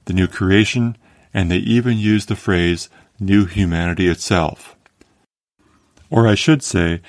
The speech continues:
this is the way our translators have rendered these terms.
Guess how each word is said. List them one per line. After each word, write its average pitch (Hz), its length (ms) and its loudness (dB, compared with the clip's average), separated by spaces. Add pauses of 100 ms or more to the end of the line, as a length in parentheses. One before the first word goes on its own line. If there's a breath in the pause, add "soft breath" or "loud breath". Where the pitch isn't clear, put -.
(180 loud breath)
this 123 160 2
is 107 100 0
the 104 100 4
way 92 160 2
our 87 140 0
translators 90 680 0
have 90 160 -2
rendered 98 340 2
these 82 220 -4
terms. 78 560 -8